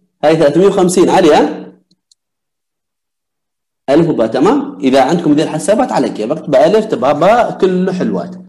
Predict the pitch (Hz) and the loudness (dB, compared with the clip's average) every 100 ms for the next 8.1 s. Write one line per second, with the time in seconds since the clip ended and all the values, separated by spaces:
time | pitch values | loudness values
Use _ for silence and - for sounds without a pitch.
0 | _ _ - 160 - 104 85 - _ - | _ _ -2 -2 -2 -6 -12 -18 _ -6
1 | 127 - 185 175 - 92 98 120 143 131 | -6 -2 -2 0 -4 -6 -2 -2 -2 -2
2 | 131 - - - _ - - - - _ | -2 -2 -6 -18 _ -10 -10 -12 -18 _
3 | _ _ _ _ _ _ _ _ _ _ | _ _ _ _ _ _ _ _ _ _
4 | _ _ _ _ _ _ _ _ _ _ | _ _ _ _ _ _ _ _ _ _
5 | _ _ _ - _ - 233 - - - | _ _ _ -20 _ -2 0 0 -4 -12
6 | - - 143 147 143 143 147 285 330 320 | -8 -2 0 2 2 0 -2 -2 2 2
7 | 214 262 269 226 254 240 233 151 117 92 | 4 2 2 2 2 2 2 0 -2 -6